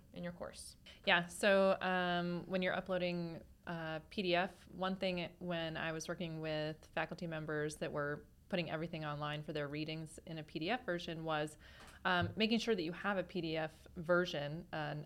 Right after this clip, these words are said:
Speaker 2: updated version of that file, and because the older files, um, don't work for the screen readers. So make sure you have an updated version of your P D F, um, that it's a clear P D F.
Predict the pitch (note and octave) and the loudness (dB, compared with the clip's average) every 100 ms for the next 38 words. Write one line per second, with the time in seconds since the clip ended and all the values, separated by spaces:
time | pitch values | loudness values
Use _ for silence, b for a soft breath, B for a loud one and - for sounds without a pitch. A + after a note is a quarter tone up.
0 | - F#3+ - D#3+ D3+ C#3+ D3 D3 C#3 D3 | -2 -4 -2 -2 -2 -4 -4 -4 -4 -6
1 | C#3+ - D#3 D3 - - C#3+ C#3 C#3+ D3 | -8 -8 -6 -6 -6 -4 -2 0 -2 -2
2 | D3+ D3+ C#3+ D3 D3 D#3+ D#3+ D#3 D3+ D3+ | -4 -4 -4 -6 -8 -6 -4 -4 -6 -6
3 | D3 F#3 F#3+ F3+ F3 G3+ C#4+ B3 F3 E3+ | -2 2 4 4 2 0 2 2 0 0
4 | F3 F3 B B B B E3 E3 D#3 D#3 | -4 -8 B B B B -2 -2 -2 -8
5 | - - D#3+ - F3 G3+ F3+ F3+ - - | -12 -14 -14 -8 2 2 4 0 0 -6
6 | E3 D#3 D3+ - D3+ D3+ - D#3 E3 - | -6 -4 -6 -6 -8 -8 -6 -8 -8 -10
7 | - F3 F3 A3 A3 G3+ F#3 - F#3+ F#3+ | -6 -2 -2 0 0 0 -2 -4 -4 -2
8 | F3+ F3 E3+ F3 D#3+ D#3 D#3 D3+ D#3 - | -2 0 -2 -2 -4 -2 -2 -2 -6 -4
9 | D#3+ D3+ D3 D3 - - B B B E3 | -2 0 2 0 -4 -16 B B B 0
10 | E3 E3+ E3+ F3 F3 A#3 A#3 A#3 G3+ F3+ | 2 2 2 -2 -4 -2 -2 -2 0 2
11 | F3 | 2